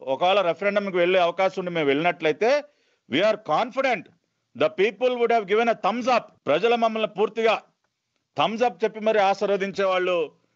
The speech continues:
ఇరవై తొమ్మిది, "Except those twenty-nine villages and ten thousand farmers, the entire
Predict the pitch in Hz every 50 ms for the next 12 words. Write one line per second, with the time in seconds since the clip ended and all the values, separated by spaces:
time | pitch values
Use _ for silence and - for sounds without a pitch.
0 | _ _ _ _ _ _ _ _ - 113 135 165 208 240 240 247 254 240 233 226
1 | 202 190 - - 247 240 196 185 233 233 226 - - 190 190 208 190 240 240 240
2 | 233 226 214 202 202 220 220 214 226 202 - 214 202 196 - 180 175 185 202 208
3 | 202 202 196 202 180 - 170 165 175 185 190 190 175 156 127 - - _ _ _
4 | _ _ _ _ _ _ _ 120 135 147 156 160 190 185 - 254 262 254